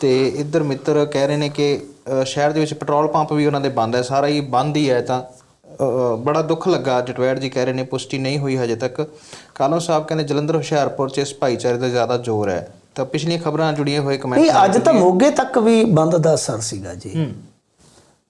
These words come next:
Speaker 2: ਮੋਗੇ ਤੱਕ ਵੀ ਬੰਦ ਦਾ ਅਸਰ ਸੀਗਾ। ਮੈਨੂੰ
Speaker 1: ਜੀ,
Speaker 2: ਯਾਦ
Speaker 1: ਜੀ।
Speaker 2: ਹੈ ਕਿ ਦੋ ਹਜ਼ਾਰ ਸੱਤ ਕੇ ਅੱਠ ਦੇ ਵਿੱਚ ਵੀ ਇਸ ਤਰ੍ਹਾਂ ਹੀ ਕੁਛ ਹੋਇਆ ਸੀਗਾ।
Speaker 1: ਹੂੰ।
Speaker 2: ਸ਼ਾਇਦ, ਅਹ, ਕੁਛ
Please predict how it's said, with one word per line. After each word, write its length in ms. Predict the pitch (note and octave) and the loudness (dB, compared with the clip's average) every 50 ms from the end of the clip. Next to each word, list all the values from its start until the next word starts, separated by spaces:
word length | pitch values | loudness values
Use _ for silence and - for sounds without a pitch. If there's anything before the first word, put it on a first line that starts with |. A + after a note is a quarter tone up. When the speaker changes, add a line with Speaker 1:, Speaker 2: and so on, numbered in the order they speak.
| _ - | _ 0
Speaker 2:
ਮੋਗੇ 240 | B2 C#3+ - F3 F#3 | 0 2 4 4 4
ਤੱਕ 260 | F3+ - D#3+ - - | 2 2 0 0 2
ਵੀ 100 | E3+ F3 | 2 2
ਬੰਦ 300 | B2 B2 C3 C#3 C3+ C#3 | 4 4 4 2 2 2
ਦਾ 160 | B2+ B2+ A2+ | 2 2 0
ਅਸਰ 220 | G#2+ A2 - - G#2+ | 0 0 -4 -6 -6
ਸੀਗਾ। 440 | - - G#2+ G#2 B2 B2+ - G2+ - | -6 -6 -6 -4 -2 -2 -2 -2 -2
ਮੈਨੂੰ 180 | F3 E3+ G3 G#3 | 0 0 2 4
Speaker 1:
ਜੀ, 80 | F3+ D#3+ | 4 6
Speaker 2:
ਯਾਦ 240 | D3+ D3 D#3+ E3 | 6 6 4 4
Speaker 1:
ਜੀ। 60 | E3 D3 | 4 4
Speaker 2:
ਹੈ 320 | C3+ C#3+ - - - - - - _ - _ _ _ _ _ _ _ _ _ _ _ _ _ - | 4 4 2 -2 -6 -18 -20 -20 _ -20 _ _ _ _ _ _ _ _ _ _ _ _ _ -4
ਕਿ 60 | D#3+ | -2
ਦੋ 240 | C3+ C3 D#3+ G3 G#3 | 2 4 6 6 6
ਹਜ਼ਾਰ 200 | G#3 A#3 A3+ - | 6 4 4 4
ਸੱਤ 480 | - - - - F3 F3 F3 - - G3+ | 2 0 0 0 0 0 0 -2 -6 -2
ਕੇ 240 | - G#3+ G#3+ F#3+ | 2 4 6 6
ਅੱਠ 180 | F3+ F3 - F3 | 6 4 2 2
ਦੇ 140 | F3+ F#3+ F#3 | 4 4 4
ਵਿੱਚ 280 | F3 E3+ E3 F3 - | 4 4 2 2 0
ਵੀ 140 | F3 F3 F3 | 2 4 4
ਇਸ 100 | F3 E3 | 2 2
ਤਰ੍ਹਾਂ 240 | F3 - D#3 D#3+ E3 | 0 0 2 2 2
ਹੀ 40 | D#3+ | 2
ਕੁਛ 240 | - D#3+ - - E3 | 0 -2 -2 0 2
ਹੋਇਆ 300 | C3 B2+ B2+ C3 C#3+ D3+ | 4 4 6 6 4 4
ਸੀਗਾ। 560 | D3 - D3 C3 C3 A#2+ A#2 - - - - - - _ _ _ _ - | 2 0 -4 -2 -2 0 0 -2 -4 -6 -12 -18 -20 _ _ _ _ -4
Speaker 1:
ਹੂੰ। 100 | D#3+ D#3+ | -2 -2
Speaker 2:
ਸ਼ਾਇਦ, 360 | C3+ A#2 A#2 A#2+ A#2+ B2 A#2+ A#2+ A2+ A#2 A2+ A2 A2 A2+ - - - - - _ _ _ _ _ _ _ _ _ _ _ _ _ _ _ _ _ _ _ _ _ _ _ _ _ - C#3 | 0 0 -2 -2 -4 -4 -4 -2 -2 -2 -2 -4 -4 -6 -8 -10 -12 -16 -20 _ _ _ _ _ _ _ _ _ _ _ _ _ _ _ _ _ _ _ _ _ _ _ _ _ -8 -6
ਅਹ, 300 | C3+ C3+ C3+ C3+ C#3 C#3 - - - - - | -4 -2 -2 -2 -2 -4 -6 -10 -16 -16 -12
ਕੁਛ 260 | A3+ G#3 - - | -12 -10 -6 -6